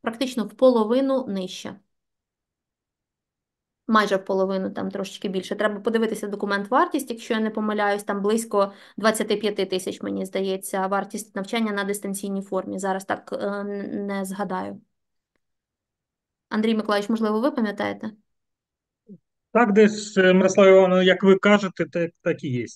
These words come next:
Speaker 2: Не наполовину, трошки більше, чим половина, але, е, вартість навчання менша на дистанційній формі.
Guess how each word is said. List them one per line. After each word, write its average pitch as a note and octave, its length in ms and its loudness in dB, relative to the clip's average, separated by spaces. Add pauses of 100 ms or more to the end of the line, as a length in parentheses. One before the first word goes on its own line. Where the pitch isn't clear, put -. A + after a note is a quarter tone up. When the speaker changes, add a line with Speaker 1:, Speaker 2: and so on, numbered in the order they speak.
(160)
Speaker 2:
Не F#3 300 0
наполовину, G3+ 760 0
трошки G3 300 -6
більше, A3 220 0
чим F3 200 -8
половина, D#3+ 480 -2
але, D#3+ 240 0 (720)
е, B2+ 520 -2 (400)
вартість C#3+ 440 -4
навчання C#3+ 380 -6
менша C3 400 -2
на C3+ 140 -2
дистанційній B2 640 -6
формі. A2 340 -16